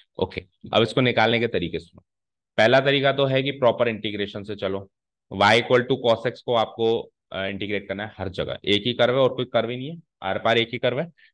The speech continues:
y equal to cos x। तो एक तरीका तो ये है कि आप इस कर्व को इंटीग्रेट करो minus पाई by टू से लेके पाई by टू। उस समय हम एक्स एक्सिस से ऊपर हैं तो मॉडुलस मत लगाओ। फिर दोबारा करो पाई by टू से थ्री पाई by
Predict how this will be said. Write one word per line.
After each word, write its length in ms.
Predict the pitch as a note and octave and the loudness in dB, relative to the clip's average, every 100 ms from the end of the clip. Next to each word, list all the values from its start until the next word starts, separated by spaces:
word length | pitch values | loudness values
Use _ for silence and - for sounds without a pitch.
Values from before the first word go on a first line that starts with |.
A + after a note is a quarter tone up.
| _ | _
y 280 | G#2+ G#2 G2 | 2 4 2
equal 220 | F#2+ F2+ E2+ | 0 -6 -6
to 100 | B2 - | -10 -8
cos 220 | D#2 D#2 | -10 -10
x। 80 | - - _ _ - _ _ | -14 -16 _ _ -20 _ _
तो 260 | - A#2+ - | 2 2 2
एक 220 | A2 A#2 | 0 0
तरीका 280 | B2+ B2+ B2 | -2 0 -2
तो 120 | B2+ | -2
ये 220 | C3+ A#2 A2 | -2 0 -2
है 260 | G#2+ A2+ | -2 -6
कि 300 | B2+ B2+ - - | -6 -8 -8 -2
आप 480 | C#3+ - - C3+ - _ _ _ _ _ _ _ _ _ | 0 0 -4 -16 -18 _ _ _ _ _ _ _ _ _
इस 160 | A#2 - | -8 -2
कर्व 200 | - B2+ | 0 2
को 120 | B2+ | 0
इंटीग्रेट 440 | A#2+ A#2+ B2 B2+ | 0 0 0 0
करो 140 | - B2+ | 2 2
minus 520 | B2 G#2 G#2 C3 D3 | 2 2 2 0 -2
पाई 180 | - A2 | 0 0
by 180 | G2+ A2 | 0 -2
टू 240 | - G#2+ | -4 -8
से 140 | G#2 | -6
लेके 260 | A2+ G#2 G2 | -4 -4 -6
पाई 220 | - F2 | -4 -4
by 240 | D#2 D2+ - | -4 -8 -8
टू। 140 | D#2+ _ _ _ _ _ _ - | -18 _ _ _ _ _ _ -12
उस 180 | B2 | -8
समय 220 | - C3+ A#2+ | -2 -2 -2
हम 100 | A#2 | -2
एक्स 180 | G2+ - | -4 -6
एक्सिस 280 | F#2 G2+ F#2 | -12 -12 -6
से 60 | |
ऊपर 300 | G2 F2+ G#2 | -6 -6 -8
हैं 80 | A#2+ | -8
तो 100 | A#2+ | -10
मॉडुलस 400 | F#2 D#2+ D#2+ D#2+ | -8 -8 -10 -10
मत 160 | D2+ - | -14 -12
लगाओ। 220 | - - - _ - _ _ | -12 -12 -16 _ -20 _ _
फिर 160 | - C#3 | 0 4
दोबारा 300 | D3 C#3+ D3 | 8 8 8
करो 180 | C#3+ C#3+ | 8 6
पाई 220 | C#3+ G#2 | 6 6
by 160 | A#2 B2+ | 6 2
टू 120 | B2+ | 0
से 160 | A#2+ C3+ | -8 -10
थ्री 200 | B2 A#2 | -8 -6
पाई 140 | A2 | -4
by 140 | G#2+ | -4